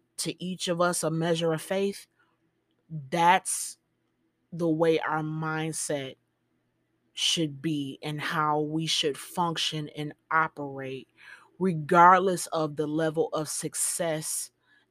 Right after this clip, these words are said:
and accomplishment and achievement we have achieved. Um, because anything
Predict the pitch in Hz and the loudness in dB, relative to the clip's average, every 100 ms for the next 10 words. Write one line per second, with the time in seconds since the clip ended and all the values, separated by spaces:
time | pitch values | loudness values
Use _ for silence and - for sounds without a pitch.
0 | - 160 151 - 180 175 170 160 156 160 | -6 -4 -4 -6 -2 -2 -2 -4 -4 -4
1 | 147 131 - _ _ _ _ 156 143 147 | -6 -8 -12 _ _ _ _ -4 -4 -2
2 | - 220 196 185 160 147 131 - _ _ | -2 0 0 0 -2 -2 -4 -10 _ _
3 | _ _ 156 160 160 165 147 135 135 - | _ _ 0 2 4 2 0 -2 -4 -4
4 | 190 156 139 123 - - - _ _ _ | -2 -4 -6 -12 -16 -20 -20 _ _ _
5 | _ _ _ _ _ _ _ _ 165 151 | _ _ _ _ _ _ _ _ -6 -6
6 | 143 139 135 139 _ _ _ _ _ _ | -6 -8 -10 -16 _ _ _ _ _ _
7 | _ 156 170 180 170 156 156 147 - - | _ -6 -4 2 4 4 2 0 -6 -8
8 | _ _ - _ _ 208 226 220 202 226 | _ _ -20 _ _ 6 8 6 4 2
9 | 208 196 190 196 | 4 4 2 -2